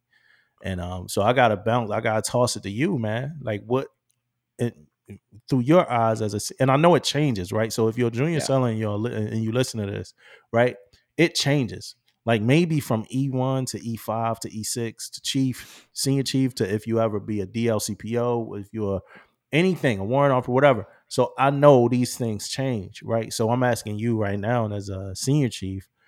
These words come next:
Speaker 1: who been in the game for a while, what would make you kinda, um, say somebody was a good captain, good C O?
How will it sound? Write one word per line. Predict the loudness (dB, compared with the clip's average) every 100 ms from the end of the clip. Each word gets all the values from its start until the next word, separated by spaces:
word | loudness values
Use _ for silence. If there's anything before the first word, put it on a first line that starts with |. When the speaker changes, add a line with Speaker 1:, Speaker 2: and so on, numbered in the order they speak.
| _ _
Speaker 1:
who | -6
been | -2 -2
in | -2
the | -4
game | -4 -2 -2
for | -2 -4
a |
while, | -2 -4 -4 -4 -8 -12 -20 _ _ _ 0
what | 4 4 2
would | -4
make | -2 -4 -4
you | -4 2 4 2 -2 -8
kinda, | -8 -6 -6 -8 -12 _ _ -10
um, | -8
say | -4 -2 -2
somebody | -4 -6 -6 -8
was | -10
a | -12
good | -8 -6 -6 -8 _ -10
captain, | -8 -8 -12 -12
good | -10 -10
C | -8 -10
O? | -12